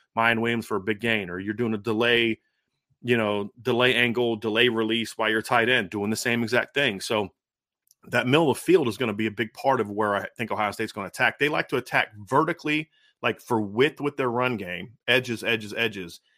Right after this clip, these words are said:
And then they like to get you over the middle with their pass game. Now, they'll attack the outside of their pass game. I'm not saying they don't, but they just, that's how they like to do it, is a perimeter stretch run game with the occasional inside stuff, but then attack the middle of the field with their pass game with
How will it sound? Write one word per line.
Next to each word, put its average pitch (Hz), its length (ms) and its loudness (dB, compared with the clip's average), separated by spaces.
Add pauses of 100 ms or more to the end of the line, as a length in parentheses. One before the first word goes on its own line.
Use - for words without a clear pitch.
(600)
And 123 120 0
then 135 120 4
they 131 100 4
like 123 220 4
to 113 80 -10
get 113 200 -4
you 131 120 0
over 107 100 -2
the 107 60 0
middle 110 260 0
with 101 80 -4
their 101 100 -8
pass 98 360 -4
game. - 260 -12
Now, 110 140 -4
they'll 220 160 0
attack 156 400 0
the 107 100 2
outside 104 220 -2
of 92 60 -12
their - 60 -10
pass 110 320 0
game. 78 200 -16
I'm 98 100 -8
not 120 160 -4
saying 110 140 -6
they 82 180 -12
don't, 110 340 -4
but - 120 -20
they 127 160 2
just, 127 200 -6
that's 127 220 0
how 143 80 0
they 131 80 -2
like 117 200 0
to 113 80 -10
do 107 200 -2
it, 85 80 -6
is 78 260 -12
a 98 60 -10 (220)
perimeter 147 480 -2
stretch - 560 -2
run 127 220 0
game 123 420 0 (500)
with 117 140 -6
the 131 80 -2
occasional 123 580 0
inside 110 460 0
stuff, 107 440 -2
but 107 140 -12
then 107 360 -2 (720)
attack 143 420 2
the 143 80 -2
middle 131 140 2
of 120 120 2
the - 60 -14
field 120 180 0
with 113 100 -6
their 110 100 -2
pass 110 360 -2
game 107 360 -2
with 107 160 -2